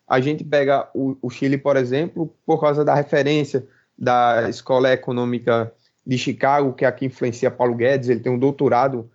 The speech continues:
em, na Escola de Chicago e f-, é o mesmo grupo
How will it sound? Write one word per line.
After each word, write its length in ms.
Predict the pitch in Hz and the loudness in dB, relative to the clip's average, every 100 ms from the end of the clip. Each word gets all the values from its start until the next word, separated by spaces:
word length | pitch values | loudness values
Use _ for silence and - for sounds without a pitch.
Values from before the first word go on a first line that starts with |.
| _ _ _ - | _ _ _ -8
em, 160 | 113 | -4
na 160 | 110 117 | 0 0
Escola 280 | 117 123 117 | 2 2 0
de 80 | - | 0
Chicago 600 | 123 113 120 131 113 113 | -4 0 0 0 -4 -4
e 260 | 117 113 113 | -2 0 0
f-, 320 | 113 - - _ _ - _ | -2 -10 -20 _ _ -18 _
é 100 | 123 | 0
o 60 | 135 | 0
mesmo 400 | 127 147 165 156 | 2 0 0 0
grupo 600 | 127 135 127 147 117 | 2 2 0 0 -2